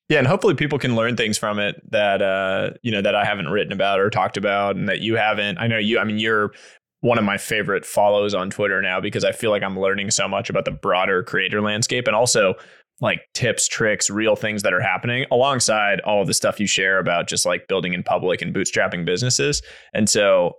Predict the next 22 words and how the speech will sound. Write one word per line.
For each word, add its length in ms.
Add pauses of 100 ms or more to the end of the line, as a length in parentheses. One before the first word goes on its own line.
(100)
I 120
enjoy 320
it 120
too, 180
'cause 120
I 80
feel 180
like 160
it 80
helps 240
me 180
clarify 540
my 180
own 160
thinking 300
about 180
a 40
bunch 200
of 60
these 140
growth 280
principles. 520